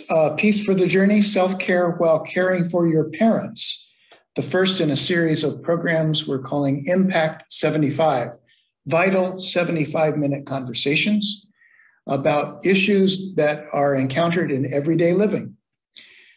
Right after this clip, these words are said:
Jesus' ministry was a ministry of healing, a ministry of balance, encouraging people to take care of themselves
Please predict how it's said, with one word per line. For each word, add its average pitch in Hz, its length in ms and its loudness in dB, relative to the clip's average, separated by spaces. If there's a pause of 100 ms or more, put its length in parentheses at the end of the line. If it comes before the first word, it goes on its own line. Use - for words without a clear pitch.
(120)
Jesus' 190 460 0
ministry 208 640 0
was 135 160 -2
a 139 60 -2
ministry 147 540 -2
of 117 180 -8
healing, 190 680 0 (360)
a 127 80 -2
ministry 151 680 0
of 127 260 -4
balance, 143 800 -2 (400)
encouraging 143 640 0
people 147 320 0
to 127 160 -2
take 131 220 -4
care 175 200 -2
of 175 140 -2
themselves 160 800 0